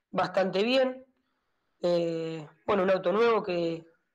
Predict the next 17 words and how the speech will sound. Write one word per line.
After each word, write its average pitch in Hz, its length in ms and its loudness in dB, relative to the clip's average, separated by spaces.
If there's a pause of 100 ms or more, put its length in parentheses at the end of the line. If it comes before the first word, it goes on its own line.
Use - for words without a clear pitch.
(140)
debutamos 175 540 0
en 170 240 0
Buenos 175 260 0
Aires 220 220 2
el 185 60 0
año 185 140 0
pasado, 247 520 -2 (1040)
que - 120 0
habíamos 185 240 4
andado 185 240 4
bien 185 180 0
también, 247 440 2
y 208 40 2
bueno, 196 320 -2 (560)
tuvimos 185 260 0
unos 175 160 2
inconvenientes 170 880 0